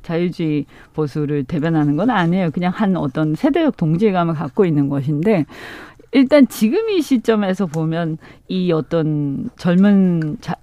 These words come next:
자유주의 정치 세력의 패배, 일 등의 패배 상태에 있는 것이죠. 이게 끝에 가서 어떻게 될지 모르지만. 그런데 요, 이렇게 된 원인 중에 하나는 이제 어떻게 보면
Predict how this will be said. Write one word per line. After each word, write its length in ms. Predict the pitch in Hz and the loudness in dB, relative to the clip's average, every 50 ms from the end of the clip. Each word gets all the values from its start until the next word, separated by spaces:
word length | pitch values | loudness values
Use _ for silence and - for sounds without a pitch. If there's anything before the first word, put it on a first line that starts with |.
| - - | -14 -10
자유주의 520 | - 175 170 175 185 170 175 180 170 165 | -4 -2 0 0 0 0 0 0 0 -2
정치 320 | 143 - 156 156 - - 160 | -2 -2 -4 -4 -4 -6 -6
세력의 800 | - 196 175 160 160 151 147 147 143 143 139 135 165 165 156 - - | -4 -2 -2 0 0 0 0 0 -2 -2 -4 -2 -2 -2 -2 -2 -2
패배, 460 | - - 294 285 - 220 180 151 - - - - - - - - - _ _ | 0 2 2 4 4 4 2 2 -2 -10 -20 -20 -20 -20 -20 -20 -20 _ _
일 140 | - 262 240 | 4 6 8
등의 260 | 277 269 240 214 185 - | 8 8 8 6 6 2
패배 400 | - - 165 135 - 147 139 151 151 | 2 0 0 0 0 -4 -6 -6 -6
상태에 440 | - - 190 185 175 - 208 190 165 | 0 4 4 4 6 6 4 4 4
있는 380 | 156 160 165 180 180 185 175 151 | 2 2 4 4 4 4 4 2
것이죠. 460 | 156 151 147 190 165 - 156 151 156 | 0 0 0 -2 -2 -2 -2 -2 -2
이게 260 | 170 170 180 175 180 - | 0 2 2 2 2 0
끝에 280 | - 269 254 - 294 | -2 -2 2 4 6
가서 220 | 240 214 196 185 170 | 6 6 6 4 0
어떻게 220 | 151 - 165 170 | -2 -4 -4 -4
될지 260 | 165 165 165 - - | -2 -4 -4 -4 -4
모르지만. 640 | 170 151 147 143 147 143 131 165 151 151 156 185 240 285 - - - - - - - - - - | -4 -4 -2 -2 -4 -4 -4 -6 -4 -4 0 0 0 -2 -2 -10 -18 -18 -18 -18 -18 -18 -20 -4
그런데 440 | - 208 208 226 226 214 226 220 196 | 0 2 4 4 6 6 6 6 6
요, 140 | 196 208 208 - | 6 4 4 4
이렇게 340 | - 240 240 262 262 - 277 | 4 4 4 4 4 2 0
된 220 | 220 262 247 233 | 2 4 4 4
원인 360 | 196 175 185 190 208 226 214 214 | 4 4 4 4 4 4 4 4
중에 220 | 208 214 208 208 | 2 2 0 2
하나는 560 | 220 220 226 214 208 208 214 247 269 311 320 - - - - - - - - - - - | 0 0 0 0 2 2 4 6 6 4 2 -2 -10 -20 -20 -20 -20 -20 -20 -16 -8 -4
이제 120 | - 180 | 0 2
어떻게 380 | 185 147 170 175 - 190 208 202 | 4 4 2 0 2 2 2 4
보면 480 | 185 185 180 175 196 220 254 269 262 | 4 2 2 4 4 4 6 4 4